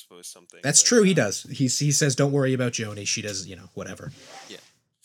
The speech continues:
Speaker 1: Um, which, of course, isn't really true. It's the opposite of true in this
Speaker 2: Yeah.
Speaker 1: case.
Speaker 2: <laughs>
Speaker 1: She's extremely disturbed and does want to do something about it. Um,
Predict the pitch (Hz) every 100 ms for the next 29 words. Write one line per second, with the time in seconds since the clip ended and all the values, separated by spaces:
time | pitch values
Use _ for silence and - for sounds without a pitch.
0 | - - _ - 101 95 85 58 104 101
1 | - 95 - - 107 104 95 95 98 -
2 | 104 101 101 98 117 - 98 - 90 92
3 | 110 107 127 233 233 185 185 - - -
4 | 101 - 123 110 90 92 92 95 92 90
5 | - 104 98 90 85 85 85 85 85 90
6 | _ - - - - 113 110 104